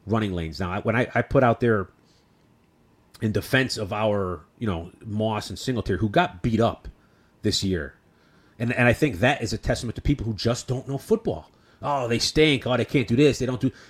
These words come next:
You go back and you watch those games, and I don't have the stats off my head, but I, I put 'em in the article that I wrote months ago, that these guys were get-, the, the, the amount of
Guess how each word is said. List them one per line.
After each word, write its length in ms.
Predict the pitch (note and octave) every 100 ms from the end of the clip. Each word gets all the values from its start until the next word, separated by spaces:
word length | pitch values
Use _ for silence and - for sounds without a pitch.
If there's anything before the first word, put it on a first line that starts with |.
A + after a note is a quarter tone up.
| - -
You 140 | A3
go 140 | C#4+
back 280 | - F3+ F#3+
and 80 | C3+
you 100 | F3
watch 320 | G2+ C3 E3+
those 240 | C#3 G#2+ F#2+
games, 500 | G2+ F2+ D#2 - - _ _ _ _ _ - - -
and 140 | B2+
I 40 |
don't 120 | F3+ D#3+
have 140 | E3
the 60 | B2+
stats 280 | - C#3 D#3
off 140 | C3+
my 100 | A#2
head, 140 | D3+
but 100 | A#2
I, 160 | G#2+ - -
I 40 | -
put 200 | - E3+
'em 120 | D#3
in 80 | B2+
the 100 | G#2
article 320 | C3 D3 A2+
that 100 | G#2
I 60 | G2
wrote 320 | G2 G#2+ -
months 280 | G#2+ D#3+ -
ago, 380 | F2 F#2 E2 D#2 _ _ _ _ _ _ _ _ -
that 160 | B2+
these 200 | - G#3+
guys 280 | F#3+ F3+ D3+
were 160 | B2+ A2
get-, 340 | G2+ D#3 A2
the, 80 | G#2
the, 260 | G#2+ G#2+ F#2+ -
the 120 | A2+
amount 380 | G#2+ C3+ F#3+ -
of 160 | F#2+